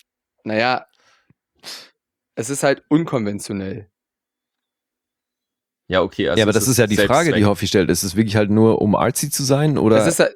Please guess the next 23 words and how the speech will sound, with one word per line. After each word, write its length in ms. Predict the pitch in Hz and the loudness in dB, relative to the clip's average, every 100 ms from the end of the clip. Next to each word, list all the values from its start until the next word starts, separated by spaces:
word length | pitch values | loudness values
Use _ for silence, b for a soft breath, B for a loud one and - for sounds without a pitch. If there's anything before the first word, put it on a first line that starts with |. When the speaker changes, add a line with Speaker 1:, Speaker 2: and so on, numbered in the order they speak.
| - | -4
Speaker 3:
ja, 100 | 107 | -2
gibt's 220 | 117 117 | -2 2
Speaker 1:
es 60 | 131 | 2
Speaker 3:
dann 100 | 156 | 2
Speaker 1:
ist 60 | |
halt 160 | 185 147 | 2 2
ke-, 40 | |
also 100 | 107 | 0
es 40 | - | 2
Speaker 3:
dramaturgischen 300 | 143 123 - | 2 0 0
Speaker 1:
gibt 160 | - 160 | 0 0
halt 140 | 156 | 0
keinen 300 | - 156 151 | 0 -2 0
beklemmenden 640 | 139 - 156 165 156 143 135 | -6 -2 0 0 0 -2 -2
Faktor 440 | 156 - - 123 | -6 -6 -6 -6
in 100 | 120 | -6
diesem 220 | 120 117 | -10 -10
Film. 240 | - 135 107 | -6 -6 -4
Es 80 | |
ist 120 | 127 127 | -4 -2
halt 160 | 113 | -2
jetzt 280 | 117 - - | -2 -6 -8
nicht 320 | 123 127 - | -6 -6 -12